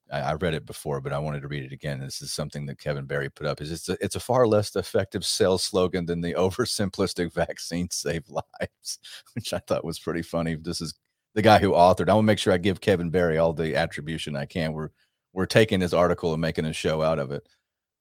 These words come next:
Um, "The disease which killed so many was not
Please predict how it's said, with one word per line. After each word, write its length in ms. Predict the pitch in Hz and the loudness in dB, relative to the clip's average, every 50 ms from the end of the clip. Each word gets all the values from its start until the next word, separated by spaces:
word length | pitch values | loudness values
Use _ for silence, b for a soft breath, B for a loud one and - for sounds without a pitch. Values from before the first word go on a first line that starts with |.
| _ - | _ -4
Um, 540 | 92 92 90 87 87 87 85 85 85 85 92 _ _ _ _ _ _ _ _ _ - | 0 2 4 4 4 2 0 -2 -6 -10 -12 _ _ _ _ _ _ _ _ _ -4
"The 80 | 120 | -2
disease 460 | 107 107 110 127 156 196 196 170 - | 0 2 6 6 6 6 4 2 0
which 200 | - 143 127 - | 0 -2 -2 -2
killed 300 | - - 156 139 135 117 | 0 2 4 4 4 4
so 260 | - - - 156 165 170 | 0 2 2 2 2 4
many 300 | 160 139 113 107 113 117 | 2 2 2 2 2 2
was 240 | 117 127 117 110 | 2 0 0 2
not 280 | 120 123 143 180 190 | 2 4 4 4 2